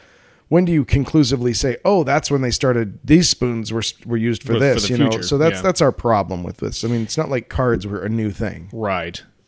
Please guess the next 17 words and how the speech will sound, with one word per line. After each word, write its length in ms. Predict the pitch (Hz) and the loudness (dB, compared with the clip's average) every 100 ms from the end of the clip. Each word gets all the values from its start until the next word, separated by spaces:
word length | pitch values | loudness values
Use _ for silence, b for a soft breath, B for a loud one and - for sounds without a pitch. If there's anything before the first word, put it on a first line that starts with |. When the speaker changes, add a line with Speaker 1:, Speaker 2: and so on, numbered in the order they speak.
| - | -2
Speaker 2:
Uh, 560 | 123 117 117 117 117 120 | 4 6 6 4 2 0
numerous 500 | 123 160 170 113 - | 4 4 6 2 2
sources 460 | 139 120 - 104 | -2 -2 -2 -6
have 120 | 104 101 | -6 -8
tracked 560 | - 110 104 - - - _ _ _ _ | -2 -2 -2 -6 -16 -16 _ _ _ _
or 220 | 117 127 | -2 0
made 320 | 123 113 110 | 0 0 2
up, 300 | 104 87 92 | 0 -2 -6
straight 360 | - - 107 95 | -8 -8 -8 -6
up 220 | 95 98 | -8 -10
made 240 | 107 101 98 | -8 -6 -6
up, 280 | 90 87 - b b b _ | -8 -8 -14 b b b _
where 300 | 113 117 117 | 0 4 4
the 100 | 104 | 0
cards 380 | - 107 98 - | -4 -6 -6 -8
came 260 | - 107 | -8 -8
from. 400 | 98 80 73 92 | -8 -12 -14 -16